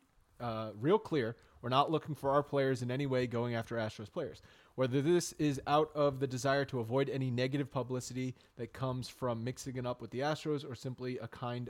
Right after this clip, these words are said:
of, uh, same state, one union sort of thing.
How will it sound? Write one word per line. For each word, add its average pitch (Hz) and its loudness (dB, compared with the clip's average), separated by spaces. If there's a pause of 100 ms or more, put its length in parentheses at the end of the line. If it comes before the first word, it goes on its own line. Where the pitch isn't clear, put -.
of, 113 -6 (560)
uh, 104 -10
same 151 -2
state, 143 -2 (120)
one 131 -2
union 135 2
sort 123 -2
of 107 -4
thing. 117 -6